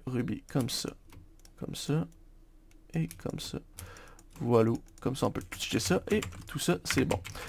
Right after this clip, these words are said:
Donc, euh, super, super, super, ça c'est fi-, ça c'est fait, ça c'est fait. Donc on va pouvoir ranger ça correctement, donc rubis. Ensuite c'est ça, ça commence comme ça je crois, la,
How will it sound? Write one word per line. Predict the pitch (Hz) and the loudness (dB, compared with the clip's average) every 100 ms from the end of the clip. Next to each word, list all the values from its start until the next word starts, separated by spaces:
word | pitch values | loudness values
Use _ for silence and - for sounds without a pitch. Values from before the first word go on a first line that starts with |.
| - - | -12 8
Donc, | 220 226 135 - | 12 12 12 8
euh, | 110 92 | 8 8
super, | 85 - 143 156 160 | 6 6 12 12 12
super, | - 143 139 | 10 10 10
super, | - 143 143 | 8 10 10
ça | 135 | 8
c'est | 135 | 0
fi-, | - 120 | 2 0
ça | - - | 2 0
c'est | 131 107 | 0 2
fait, | - 147 | 6 6
ça | 165 - | 6 0
c'est | 101 | -4
fait. | - 139 165 - - - - - | 2 2 2 -4 -12 -12 -12 8
Donc | - 156 | 12 12
on | 117 | 12
va | 139 | 10
pouvoir | - 143 165 | 10 10 12
ranger | 143 139 139 139 | 12 12 12 10
ça | - 165 | 8 6
correctement, | 147 123 123 117 123 170 214 - - | 8 6 6 6 8 8 6 -2 -6
donc | - 123 117 - - - | 0 2 2 -2 -10 -2
rubis. | 135 120 113 147 165 - - - - - - - | 0 2 4 2 0 -8 -20 -20 -20 -20 -14 0
Ensuite | 123 - 113 - | 2 2 0 0
c'est | - 107 - - | 0 -2 -2 -12
ça, | - - 123 139 - - - - - | -8 0 2 2 0 -16 -20 -16 -6
ça | - | -2
commence | 101 123 131 135 | 4 8 8 6
comme | 120 | 4
ça | - | 2
je | 117 | 0
crois, | - 120 | 8 8
la, | - 107 | 8 4